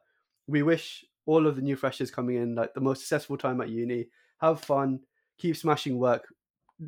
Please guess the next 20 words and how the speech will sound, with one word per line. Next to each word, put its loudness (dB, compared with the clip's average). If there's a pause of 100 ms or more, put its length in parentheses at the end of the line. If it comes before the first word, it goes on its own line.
(140)
Remember 6
you 4
come 0
to -6
uni, 0 (440)
uh, 4
but 4
enjoy 4
yourself. 2 (520)
Um, -2 (640)
and 0
yeah, 4 (120)
please, -4 (160)
um, 2
please, -2 (140)
if -6
you 0
have 0
time, 2
and -4